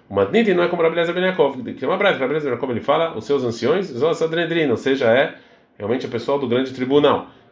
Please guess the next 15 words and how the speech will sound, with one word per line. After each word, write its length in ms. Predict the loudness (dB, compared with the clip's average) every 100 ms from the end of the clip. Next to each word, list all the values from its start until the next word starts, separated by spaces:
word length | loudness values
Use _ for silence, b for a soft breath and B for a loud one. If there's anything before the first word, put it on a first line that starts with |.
| -12
E 60 | -4
Shoftecho, 480 | -2 0 2 2
juízes, 560 | 2 2 2 0 -2 0
é 80 | 2
Melech 320 | 2 0 -2
Kohen 180 | -2 0
Gadol, 280 | 0 2 2
é 60 |
o 100 | 2
rei 340 | 2 2 2 -2
e 20 |
o 60 |
sumo 240 | -6 -6 -4
sacerdote. 680 | -4 -2 0 2 2 0 -12 b b b b _
Então, 260 | -6 -6